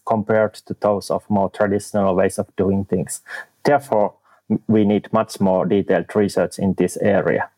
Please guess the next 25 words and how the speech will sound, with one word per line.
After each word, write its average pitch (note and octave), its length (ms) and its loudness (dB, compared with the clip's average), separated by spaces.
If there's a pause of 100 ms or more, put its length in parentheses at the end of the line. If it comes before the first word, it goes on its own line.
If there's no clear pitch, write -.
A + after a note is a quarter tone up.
(400)
Our C#3 260 4
research B2 440 0 (460)
does A#2+ 280 2
not G#2 240 -2
aim G2+ 260 2
to - 100 -20 (100)
criticize G#2+ 600 0
circular - 440 0
economy G2 480 -2
approaches G2+ 760 -2
as G2 160 -2
such, - 360 -2 (580)
and G2+ 160 0
I G2+ 140 4
want A2 240 0
to A2 100 0
underline G#2 500 2
that F#2+ 200 -2 (560)
in, G#2+ 200 2
in G#2+ 280 2
general, A2+ 640 2
this G#2+ 180 0
circular G2 420 0
economy G2 520 0
is - 180 -4